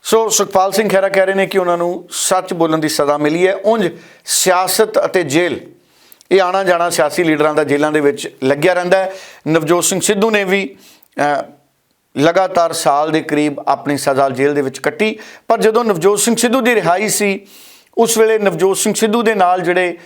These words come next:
ਜੁੜੇ ਹੋਏ ਉਹਨਾਂ ਦੇ ਸਾਥੀ ਸੀ, ਟੀਮ ਮੈਂਬਰ ਸੀ, ਉਹਨਾਂ ਨੇ ਬਹੁਤ ਵੱਡਾ ਇਕੱਠ ਕੀਤਾ ਸੀ। ਇਹ ਫਰਕ ਅਸੀਂ ਜ਼ਰੂਰ ਦੇਖਿਆ। ਹਾਲਾਂਕਿ ਉਦੋਂ ਵੀ ਕਾਂਗਰਸ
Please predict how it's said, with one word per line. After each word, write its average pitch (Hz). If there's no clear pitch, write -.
ਜੁੜੇ 170
ਹੋਏ 175
ਉਹਨਾਂ 165
ਦੇ 165
ਸਾਥੀ 160
ਸੀ, 175
ਟੀਮ 190
ਮੈਂਬਰ 160
ਸੀ, 175
ਉਹਨਾਂ 165
ਨੇ 165
ਬਹੁਤ 170
ਵੱਡਾ 160
ਇਕੱਠ 147
ਕੀਤਾ 151
ਸੀ। 170
ਇਹ 165
ਫਰਕ 156
ਅਸੀਂ 151
ਜ਼ਰੂਰ 147
ਦੇਖਿਆ। 190
ਹਾਲਾਂਕਿ 202
ਉਦੋਂ 220
ਵੀ 226
ਕਾਂਗਰਸ 208